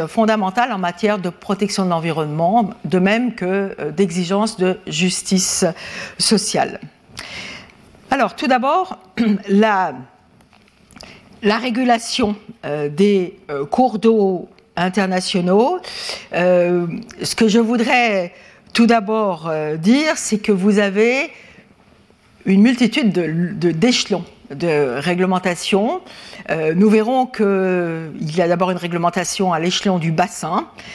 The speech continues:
mais vous avez aussi, euh, un échelon universel, c'est-à-dire que, qui devrait être, qui permettrait de réguler les utilisations, euh, du cours d'eau de manière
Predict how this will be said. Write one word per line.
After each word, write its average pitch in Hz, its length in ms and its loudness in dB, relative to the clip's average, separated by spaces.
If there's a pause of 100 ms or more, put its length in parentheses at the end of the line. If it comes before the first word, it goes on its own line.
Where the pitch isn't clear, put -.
(240)
mais 208 220 6
vous 220 260 0
avez 233 560 4 (100)
aussi, 247 720 2 (340)
euh, 170 520 0
un 196 160 4
échelon 214 480 2
universel, 214 760 2
c'est-à-dire 175 840 -2
que, 156 300 0
qui 151 220 -8 (100)
devrait 175 420 -2
être, 143 580 -8
qui - 80 -12
permettrait 170 480 -4
de 156 220 -10 (600)
réguler 240 760 0
les 185 280 0
utilisations, 208 1080 2 (380)
euh, 151 180 0
du 196 240 4
cours 233 280 0
d'eau 220 600 4
de 156 160 -2
manière 185 580 0